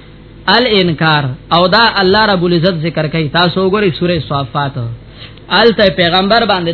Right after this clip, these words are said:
دغه اعتراض کړو. سورې صافات آیات نمبر چھتیس وګورئ،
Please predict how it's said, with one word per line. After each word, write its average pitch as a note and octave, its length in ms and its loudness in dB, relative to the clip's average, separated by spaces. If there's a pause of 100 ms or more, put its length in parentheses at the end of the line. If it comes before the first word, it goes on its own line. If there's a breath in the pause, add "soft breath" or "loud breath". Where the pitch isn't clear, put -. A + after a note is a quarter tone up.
(120)
دغه A#3+ 160 2
اعتراض D#3+ 520 -2 (100)
کړو. C#3+ 260 -4 (720)
سورې G#3 440 2
صافات F3 500 0
آیات E3+ 300 0
نمبر D#3+ 260 -2
چھتیس E3 480 -6
وګورئ، D3+ 400 -4